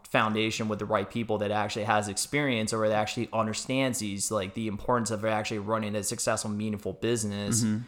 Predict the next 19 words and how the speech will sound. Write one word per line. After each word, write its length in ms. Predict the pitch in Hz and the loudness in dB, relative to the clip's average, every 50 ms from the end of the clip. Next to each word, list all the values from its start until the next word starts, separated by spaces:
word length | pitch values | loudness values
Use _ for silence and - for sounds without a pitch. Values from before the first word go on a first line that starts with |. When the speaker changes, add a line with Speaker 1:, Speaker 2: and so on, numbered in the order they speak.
| - _ _ - | -12 _ _ 0
Speaker 1:
with 200 | 120 123 120 101 | 4 4 6 6
the 80 | 117 | 6
both 240 | 107 113 113 110 - | 6 6 6 6 4
short 260 | - - 127 120 117 | 4 4 4 4 4
term 160 | - 120 110 | 2 0 0
and 80 | 107 104 | 0 0
the 60 | 98 | 0
long 280 | 98 104 110 127 127 120 | 2 6 6 6 6 4
term. 400 | - - 104 101 101 104 104 104 | 0 0 0 0 0 0 0 -2
So 540 | 101 - - 95 92 101 - - - - - _ _ _ _ _ _ _ _ _ | -2 -2 -4 -2 -2 -2 -2 -4 -6 -8 -12 _ _ _ _ _ _ _ _ _
that's 260 | - 113 113 110 - | 4 4 4 4 4
why 280 | - 107 101 98 98 101 | 4 4 4 6 4 4
I'm, 260 | 101 101 104 101 101 101 | 2 2 0 0 -2 -4
like, 400 | 98 98 95 95 95 - - - _ _ - - - | -4 -4 -4 -6 -8 -10 -16 -20 _ _ -12 -4 2
back 220 | - 113 107 104 | 4 4 4 4
in 120 | - 104 98 | 2 -2 -2
school, 420 | - - 120 117 107 107 104 101 | -2 0 0 2 2 2 2 0
just 260 | 101 - 95 - - | -2 -4 -6 -6 -4
kinda 420 | - 117 104 98 98 95 95 92 | -4 -4 -2 -2 -2 -4 -4 -6